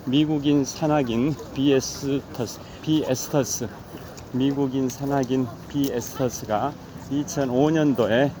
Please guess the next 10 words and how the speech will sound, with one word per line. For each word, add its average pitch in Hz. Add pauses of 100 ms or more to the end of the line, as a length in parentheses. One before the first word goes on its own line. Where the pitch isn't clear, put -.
(280)
아, 110
히말라야 143 (100)
팔천 160
미터급 135
십사 147
자를 127
세계 139
최초로 170
오른 123
걸로 127